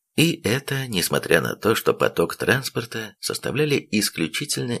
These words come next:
экипажи ножевой тяги и верховые. А ещё среди людей существенно менее многочисленных эльфов,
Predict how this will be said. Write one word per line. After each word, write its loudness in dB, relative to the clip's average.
экипажи -4
ножевой -4
тяги -6
и 0
верховые. 0
А 2
ещё 4
среди -2
людей 2
существенно 2
менее 0
многочисленных 0
эльфов, 0